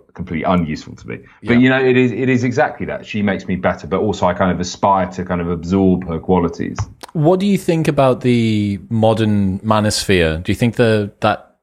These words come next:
Speaker 2: is helping men at the moment?
Speaker 1: So it's an interesting one. So I think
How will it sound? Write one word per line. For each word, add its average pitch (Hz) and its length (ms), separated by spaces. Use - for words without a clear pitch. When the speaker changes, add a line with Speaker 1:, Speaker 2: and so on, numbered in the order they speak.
Speaker 2:
is 101 240
helping 110 380
men 117 200
at 117 100
the 123 60
moment? 127 280
Speaker 1:
So 107 200
it's 95 120
an 113 100
interesting 95 560
one. 82 500
So 104 460
I 120 100
think - 760